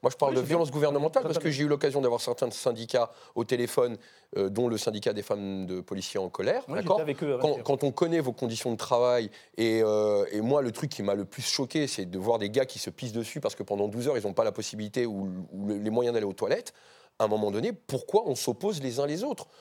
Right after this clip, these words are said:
Speaker 1: Pour protéger quoi ? L'arrogance et le, et, et, et l'ivresse du pouvoir d'un président qui ne veut pas simplement entendre une partie du peuple sur des revendications et la seule chose qu'on mérite, c'est de perdre un pied ou un œil ?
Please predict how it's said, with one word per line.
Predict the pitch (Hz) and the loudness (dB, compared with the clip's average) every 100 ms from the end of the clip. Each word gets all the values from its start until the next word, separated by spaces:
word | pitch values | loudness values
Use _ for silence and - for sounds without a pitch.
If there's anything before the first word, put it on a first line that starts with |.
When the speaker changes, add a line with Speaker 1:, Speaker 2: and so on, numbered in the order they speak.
| - | -8
Speaker 1:
Pour | - 143 | -2 0
protéger | 175 170 151 160 | 0 0 0 0
quoi ? | - 135 | 2 4
L'arrogance | 139 151 165 160 190 175 - | 6 4 2 4 2 2 0
et | 143 | 0
le, | 139 135 120 | 0 0 2
et, | 131 131 127 123 - - | 2 2 0 -2 -10 -2
et, | 127 | 0
et | 123 131 | 0 0
l'ivresse | 131 160 160 156 | 0 0 2 0
du | 143 | -2
pouvoir | 143 156 185 156 | -2 0 0 0
d'un | 147 | -2
président | 170 156 160 226 | -2 -2 0 0
qui | 277 165 | 0 -4
ne | |
veut | 139 151 | -2 0
pas | 147 | 0
simplement | - 170 170 175 | -2 -4 -2 0
entendre | 156 180 160 | 0 0 -2
une | 139 | -2
partie | 147 - | -4 -6
du | 139 147 | -8 -2
peuple | 202 170 | -2 -2
sur | - | -2
des | 147 | 0
revendications | 143 147 143 151 - 254 | 2 0 0 -2 -2 -4
et | 180 | 0
la | 143 | 0
seule | - | 0
chose | - 156 | -4 -4
qu'on | 147 | -2
mérite, | 156 175 170 | 0 -2 -2
c'est | 127 | -2
de | |
perdre | 135 135 | -2 0
un | 135 | -2
pied | 156 | -2
ou | 135 | 0
un | 135 226 | 0 -2
œil ? | 240 | -6